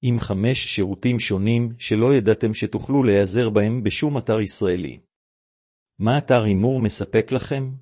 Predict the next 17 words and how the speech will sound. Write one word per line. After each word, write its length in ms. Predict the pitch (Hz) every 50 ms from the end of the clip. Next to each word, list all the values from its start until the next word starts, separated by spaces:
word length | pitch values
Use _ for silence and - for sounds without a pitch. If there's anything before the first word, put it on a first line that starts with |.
| _ _ _ _ _ _ _ _ _ _ _ _ _ _ _ _ _ _ _ 113
ישנם 420 | 104 90 - 120 139 170 185 160
חמש 440 | - - 110 101 113 131 139 - 107
דברים 400 | 98 90 98 95 113 135 135 123
או 80 | 117
שירותים 520 | - - 110 101 95 101 - - 135 160 -
שונים 420 | - - 101 98 110 117 131 131
שאתר 380 | - - 101 92 - 117 113 110
הימור 340 | 107 104 110 135 143 135 127
מציע 360 | 113 98 - - 147 139 120
שיכולים 520 | - - 104 - - 117 117 135 131 123
לעזור 380 | 113 110 107 98 117 143 143 131
לכם 280 | 123 - - 135 120
למקסם 540 | 113 101 107 101 - - - - 143 143 131
את 80 | 117 -
סיכויי 460 | - 110 98 - 110 107 117 123 117
הזכייה 400 | 113 110 - - 127 117 123 131
שלכם, 600 | - - 101 87 82 - - 92 76 - -